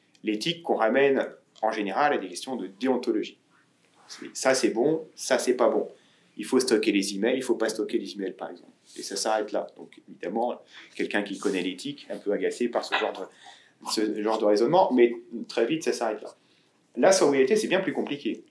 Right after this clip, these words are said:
Parce que la sobriété, c'est une question, euh, disons, de l'intégration de l'usage dans un monde d'usage, de telle manière à ce que ça donne quelque chose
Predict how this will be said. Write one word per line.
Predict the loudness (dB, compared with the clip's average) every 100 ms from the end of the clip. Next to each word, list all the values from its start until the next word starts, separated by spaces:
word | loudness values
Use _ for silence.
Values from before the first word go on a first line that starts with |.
| _ _ _ -20 _ _ _ _
Parce | 2 2
que | 4 8 8 8
la | 4 4
sobriété, | 6 4 4 4 2 4 4 2 -6 _ _
c'est | -8 -4 -4
une | 0
question, | 0 0 0 2 2 2 -2
euh, | -2 2 0 0 -6 -12 _ -20 -20
disons, | -12 0 4 4 2
de | 0 2 4
l'intégration | 4 4 4 2 2 0 -4
de | -4
l'usage | -4 2 4 4 2 -10 _ _ _ _ _ _ 0
dans | 2 4
un | 4
monde | 4 4 2
d'usage, | 0 4 4 4 2 -2 -2 0 -2 -4 0
de |
telle | 2 4 4
manière | 2 2 0 0
à | -4
ce | -4
que | -4
ça | -2 0
donne | 0 0
quelque | 0 2
chose | 4 4 2 0